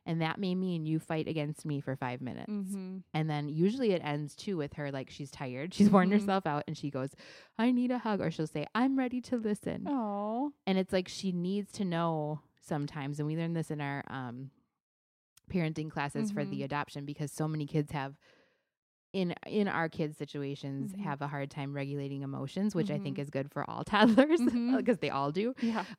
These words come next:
Speaker 1: Um, that they need to know that I'm with you and okay with
Speaker 2: Mm-hmm.
Speaker 1: your emotions.
Speaker 2: Mm-hmm.
Speaker 1: It doesn't mean I'm gonna change what I'm doing. I'm not
Speaker 2: Yeah.
Speaker 1: changing my mind.
Speaker 2: Mm-hmm.
Speaker 1: You can have your emotion, but this is still what's gonna happen.
Speaker 2: Mm-hmm.
Speaker 1: And it
Speaker 2: Mm-hmm.
Speaker 1: actually makes them feel safe and secure
Speaker 2: Mm-hmm.
Speaker 1: and like you're in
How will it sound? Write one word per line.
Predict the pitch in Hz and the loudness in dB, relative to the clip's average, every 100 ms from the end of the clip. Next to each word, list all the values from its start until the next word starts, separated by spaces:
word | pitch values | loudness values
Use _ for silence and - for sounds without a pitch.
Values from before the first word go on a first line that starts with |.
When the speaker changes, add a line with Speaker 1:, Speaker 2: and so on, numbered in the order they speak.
| 180 | 2
Speaker 1:
Um, | 170 156 143 175 - | 2 2 -2 -10 -14
that | 165 180 - | 0 2 2
they | 175 | -2
need | 165 170 180 | -2 -4 -2
to | 202 | -2
know | 160 160 | 0 0
that | 151 139 - _ | -2 -4 -8 _
I'm | 165 156 160 160 | -4 -2 -4 -2
with | 151 165 - | 0 0 -2
you | 208 220 | 0 0
and | - 165 | 0 -2
okay | 156 156 - 175 147 135 139 190 | -2 -2 -6 -4 -4 -4 -6 -2
with | 143 | -2
Speaker 2:
Mm-hmm. | 175 | 0
Speaker 1:
your | 143 | -2
emotions. | 139 127 - - - | 0 -2 -4 -8 -8
Speaker 2:
Mm-hmm. | 208 185 196 | -8 -6 -2
Speaker 1:
It | 160 | 4
doesn't | 160 156 156 | 4 2 0
mean | 151 | -2
I'm | 147 | -2
gonna | 143 143 | -4 -6
change | - 143 139 | -4 -4 -2
what | 139 | -2
I'm | 135 | -2
doing. | 143 180 143 135 | 0 0 0 -2
I'm | 147 151 | -4 -4
not | 147 | -4
Speaker 2:
Yeah. | |
Speaker 1:
changing | 170 151 139 139 | -4 -4 -2 -4
my | 139 | -4
mind. | 143 180 160 139 135 | -4 -4 -4 -4 -6
Speaker 2:
Mm-hmm. | 202 190 196 185 180 | -6 -6 -6 -8 -2
Speaker 1:
You | 165 | 0
can | 170 175 | 2 0
have | 170 170 | -2 -2
your | 165 | -2
emotion, | 151 160 170 143 | -2 -2 -2 -4
but | 143 - | -6 -6
this | 143 139 | -6 -6
is | 143 | -8
still | - 143 | -4 -4
what's | 135 - | -4 -6
gonna | - 127 | -8 -8
happen. | 135 131 190 - | -6 -6 -4 -4
Speaker 2:
Mm-hmm. | 185 175 - | -6 -10 -8
Speaker 1:
And | - | 0
it | 151 | 0
Speaker 2:
Mm-hmm. | 135 | 0
Speaker 1:
actually | 156 - 165 | -2 -6 -10
makes | 143 - | -10 -10
them | 147 139 | -14 -10
feel | 143 131 | -10 -8
safe | - 139 135 | -6 -6 -6
and | 139 135 | -10 -10
secure | 135 - 151 139 135 | -8 -2 2 2 0
Speaker 2:
Mm-hmm. | 139 185 196 _ _ _ _ _ _ _ | -2 -6 -12 _ _ _ _ _ _ _
Speaker 1:
and | 143 139 | -2 0
like | 131 131 | -2 -4
you're | 139 | -4
in | 131 | -4